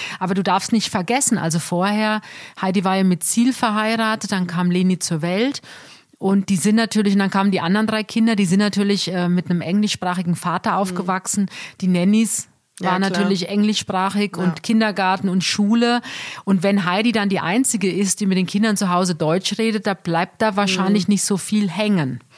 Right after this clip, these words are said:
Speaker 2: Das stimmt.
Speaker 1: Ja.
Speaker 2: Und was hat denn Günther Klum vorher gemacht? Weil er hat ja eigentlich ein riesiges Business rund um Heidi aufgebaut.
Speaker 1: Na, er hat Heidi aufgebaut, das muss man schon sagen. Also
Speaker 2: Mhm.
Speaker 1: die Karriere von Heidi Klum ging ja los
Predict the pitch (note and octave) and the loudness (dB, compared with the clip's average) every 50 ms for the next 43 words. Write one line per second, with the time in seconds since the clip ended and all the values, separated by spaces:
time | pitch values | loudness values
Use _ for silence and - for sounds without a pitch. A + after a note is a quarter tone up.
0 | - - - F3 F3 E3+ - - - E3+ E3+ D#3+ D#3+ E3 D#3+ D#3+ - - - F3 | -20 -12 -8 -6 -6 -6 -6 -8 -6 -6 -4 -4 -4 -6 -8 -8 -10 -6 -4 -2
1 | E3 D3 - - - - - - - - - - - - - G#3+ G3 G3 G3+ G#3+ | -2 -2 -2 -6 -12 -20 -20 -18 -18 -18 -18 -16 -10 -6 -2 0 2 2 2 2
2 | - - A#3+ A#3 - B3+ A#3+ A#3 G#3+ A3+ A3+ B3+ B3 B3+ B3 B3 - - A#3 A#3 | 0 -2 -2 -2 -2 -2 -2 -2 -2 -2 -4 -2 -2 -4 -4 -4 -4 -4 -4 -4
3 | A3+ A3+ - - G3+ G3+ G#3+ A3 G#3+ G3+ F3 F3 E3 D#3+ D#3 D#3 D3+ - - - | -4 -6 -4 0 0 2 2 2 2 0 2 2 0 0 0 -2 -4 -4 -2 -2
4 | - - F#3 F#3 F3+ F3 - - - E3+ E3+ F#3+ F#3 G#3 C#3+ - F3+ F#3+ G3+ G#3 | 0 2 2 2 2 2 0 -2 -2 -2 -2 0 2 2 2 2 2 0 0 0
5 | F#3+ G3 F#3+ F3+ G#3+ G#3+ G3+ F3+ F3+ E3 - - A3 A3 - G3 F3 E3+ D#3+ - | 0 0 0 0 0 -2 -2 -2 -4 -4 -2 -2 -2 0 2 2 2 2 2 0
6 | - - - F#3+ F#3 F3 - - F3+ F3+ E3 E3 D#3+ D#3+ D#3+ - - G#2+ D3 D3+ | 0 2 2 2 2 2 2 2 2 4 4 4 2 2 2 2 0 0 -2 -2
7 | - - E3 D#3+ - A#1 - - - - - - - _ _ _ - A3+ A3 - | -4 -8 -6 -4 -2 -4 -4 -4 -6 -8 -12 -12 -14 _ _ _ -6 -6 -6 -4
8 | A3 A#3 A#3 A3+ B3 A#3+ - - - G#3+ G3+ G#3 G3+ A3+ F3+ G#3 G3+ F#3+ - - | -4 -4 -2 -2 -2 -4 -6 -6 -2 0 0 2 2 2 2 2 2 0 0 -4
9 | F3 D3 - D#3 D3+ D3+ E3 - - G3+ F#3 - G3+ F#3+ F3+ - G3 G3 G#3 F#3 | -4 -2 0 0 0 0 0 0 0 0 0 2 0 0 0 0 0 0 0 0
10 | E3+ D3+ D3 D3+ D#3 D#3 E3+ D#3+ - F#3 F#3 - E3+ F#3 F3 F3+ F#3+ A3 A#3+ - | 0 0 -2 -2 -2 -2 -2 -2 0 0 0 0 0 -2 0 0 0 0 0 0
11 | G3+ F#3+ D#3+ F#3+ F#3+ F3 F3+ - - A3 B3 B3+ G3 G#3+ A3 A3+ G#3+ F#3 F3 E3 | 0 0 0 0 0 -2 -4 -4 -2 0 2 2 2 2 2 2 2 2 0 0
12 | F3+ A#3 C4+ - | 0 -2 -2 -2